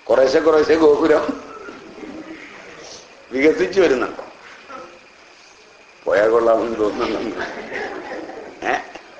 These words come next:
അപ്പൊ ഇങ്ങനെ വികസിച്ചു വരുമ്പോഴാണ് ഒരുത്തൻ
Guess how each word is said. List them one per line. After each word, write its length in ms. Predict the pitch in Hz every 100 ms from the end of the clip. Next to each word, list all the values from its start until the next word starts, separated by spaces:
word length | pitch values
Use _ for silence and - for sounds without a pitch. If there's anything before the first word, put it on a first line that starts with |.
| - - - - - - - - - - - - - - - 107 - - - - - - -
അപ്പൊ 120 | 123
ഇങ്ങനെ 200 | 156 170
വികസിച്ചു 460 | 156 160 170 190 190
വരുമ്പോഴാണ് 640 | 185 185 180 160 156 190
ഒരുത്തൻ 460 | 175 160 147 160